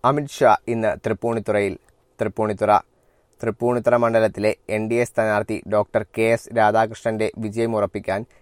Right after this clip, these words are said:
കേന്ദ്ര ആഭ്യന്തരമന്ത്രി അമിത്ഷാ തൃപ്പൂണിത്തുറയിലെത്തും. ഇന്ന് രാവിലെ പത്ത് മുപ്പതിന് സ്റ്റാച്യുവിൽ നിന്ന്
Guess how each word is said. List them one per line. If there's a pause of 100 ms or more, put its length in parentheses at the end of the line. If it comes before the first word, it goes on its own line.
(120)
കേന്ദ്ര (160)
ആഭ്യന്തരമന്ത്രി (160)
അമിത്ഷാ (160)
തൃപ്പൂണിത്തുറയിലെത്തും. (720)
ഇന്ന്
രാവിലെ (100)
പത്ത്
മുപ്പതിന് (380)
സ്റ്റാച്യുവിൽ
നിന്ന്